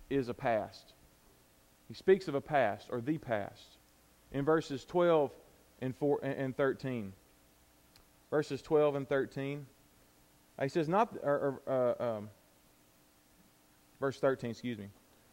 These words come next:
"Brothers, I do not consider that I've made it my own, but one thing I do, forgetting what lies behind."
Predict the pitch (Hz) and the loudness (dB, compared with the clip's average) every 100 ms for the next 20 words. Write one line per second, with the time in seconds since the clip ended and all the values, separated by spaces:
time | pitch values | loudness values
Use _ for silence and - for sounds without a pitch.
0 | - 196 202 196 185 196 190 160 - 233 | 4 6 8 8 6 6 2 0 2 4
1 | 185 156 147 143 143 135 131 135 151 143 | 6 6 6 6 4 4 2 0 0 0
2 | 170 185 165 156 156 147 147 135 185 220 | 0 0 -2 0 0 0 -2 2 2 2
3 | 233 202 151 143 139 151 175 180 175 - | 0 0 0 2 4 4 4 2 0 -6
4 | - _ - _ - 120 156 123 | -18 _ -20 _ -8 0 2 2